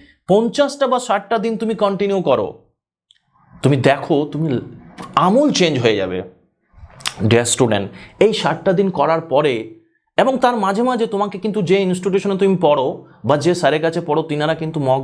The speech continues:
দেন, সেই মকগুলো তোমাকে দিতে হবে মাঝে মধ্যে, যেটা দিচ্ছেন স্যারেরা। ওকে, তারপরে তোমার আগামী পঞ্চাশ বা ষাট দিন হওয়ার পরে আমি তোমাদের সামনে আবার আসবো এবং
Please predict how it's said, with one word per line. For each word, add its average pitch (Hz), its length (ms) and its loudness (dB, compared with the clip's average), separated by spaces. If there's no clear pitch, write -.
দেন, 120 160 -2
সেই 202 160 4
মকগুলো 170 420 2
তোমাকে 151 280 -4
দিতে 123 240 0
হবে 107 220 0
মাঝে 117 240 0
মধ্যে, 127 240 0
যেটা 123 260 0
দিচ্ছেন 110 440 -8
স্যারেরা। 98 360 -2
ওকে, 180 220 4
তারপরে 214 580 2
তোমার 196 220 0
আগামী 175 380 -4
পঞ্চাশ 170 440 -4
বা 180 100 -4
ষাট 160 280 -2
দিন 180 100 -4
হওয়ার 139 260 2
পরে 131 280 -4
আমি 196 200 0
তোমাদের 190 320 -2
সামনে 214 260 -2
আবার 175 300 0
আসবো 107 340 -8
এবং 190 180 4